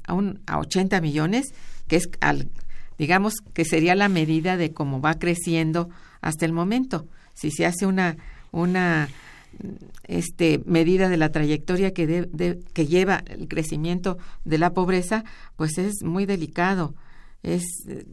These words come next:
que cubre una cantidad de personas verdaderamente, este, vaya, nunca antes vista. Y esto tiene que ser resuelto. Y tiene que ser resuelto aquí, por nosotros. Vamos, estamos hablando por el país mismo. Y se requiere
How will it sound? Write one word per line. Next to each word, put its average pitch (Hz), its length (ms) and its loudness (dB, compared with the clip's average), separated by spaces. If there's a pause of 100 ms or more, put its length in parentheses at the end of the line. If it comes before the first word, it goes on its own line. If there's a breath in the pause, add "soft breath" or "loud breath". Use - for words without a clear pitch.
(100)
que 175 180 0
cubre 190 280 2
una 202 280 2
cantidad 165 420 -2
de 190 100 0
personas 170 520 -4
verdaderamente, 165 840 -4 (480 loud breath)
este, 156 720 -10
vaya, 165 240 -4
nunca 185 340 -2
antes 160 300 -4
vista. 135 340 -8 (380 soft breath)
Y 170 120 2
esto 214 360 0 (300 loud breath)
tiene 196 260 2
que 214 100 0
ser 196 200 -2
resuelto. 165 600 -4 (640)
Y 165 120 -8
tiene 196 200 2
que 208 120 -2
ser 196 160 -4
resuelto 185 600 -6
aquí, 175 480 -6 (800)
por 156 180 0
nosotros. 160 680 -2
Vamos, 151 260 0
estamos 170 320 -4
hablando 165 360 -4 (220 loud breath)
por 165 160 0
el 160 120 2
país 165 320 0
mismo. 156 480 -4 (600 soft breath)
Y 175 80 -6
se 180 160 0
requiere 185 540 0